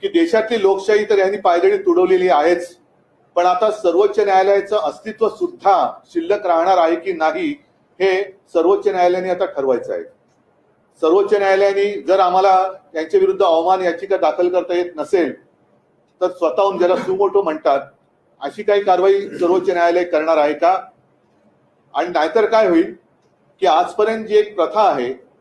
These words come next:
आपल्या संविधानापरा-, प्रमाणे की कोणत्याही केसमध्ये यापूर्वी उच्च न्यायालय किंवा सर्वोच्च न्यायालयात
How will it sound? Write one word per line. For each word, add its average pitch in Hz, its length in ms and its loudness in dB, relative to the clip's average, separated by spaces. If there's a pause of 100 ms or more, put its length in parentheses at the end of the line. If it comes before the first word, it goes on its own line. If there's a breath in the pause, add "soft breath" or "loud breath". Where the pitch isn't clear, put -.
(140)
आपल्या 170 240 -4
संविधानापरा-, 170 840 0
प्रमाणे 147 420 -4 (920)
की 208 60 -8
कोणत्याही 202 600 -2
केसमध्ये 180 640 -2 (280)
यापूर्वी 180 760 0 (380)
उच्च 330 220 -4
न्यायालय 208 340 2
किंवा 214 220 -2
सर्वोच्च 214 440 0
न्यायालयात 196 320 0